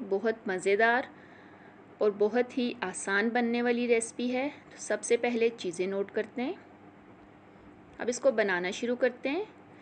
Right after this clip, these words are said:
एक पतीला लिया है मैंने, इसमें शामिल करूँगी मैं व्हिपिंग क्रीम। क्रीम हमारी बहुत ही ज़्यादा ठंडी होनी चाहिए और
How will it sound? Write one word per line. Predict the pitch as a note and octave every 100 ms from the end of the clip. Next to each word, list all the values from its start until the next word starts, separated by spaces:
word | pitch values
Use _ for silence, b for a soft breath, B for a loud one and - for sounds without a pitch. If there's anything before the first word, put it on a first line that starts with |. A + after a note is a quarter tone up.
| B - -
एक | C4 -
पतीला | A#3+ A#3 G3 F#3+
लिया | G#3+ A#3+ B3
है | C4+
मैंने, | C4+ C#4+ F4+ A4+ - - B B B B -
इसमें | A#3 - C#4
शामिल | D4+ C4+ C#4
करूँगी | C4+ C4+ B3+ C4
मैं | B3+ C4 C#4 - - - - -
व्हिपिंग | G#3 G3+ A3 A#3+
क्रीम। | A#3+ G#3 G#3+ B3+ A#4 - - B B B B B -
क्रीम | - B3 C4+
हमारी | D#4 D4+ D4 C#4+ C#4+
बहुत | G#3+ G#3 B3+ B3+ -
ही | A#3+ B3+
ज़्यादा | G#3 G#3 G3 G#3+ A3 A3
ठंडी | - F3 F#3+
होनी | A3+ A#3 A#3
चाहिए | B3 A#3 A3+ A3+ A3+
और | -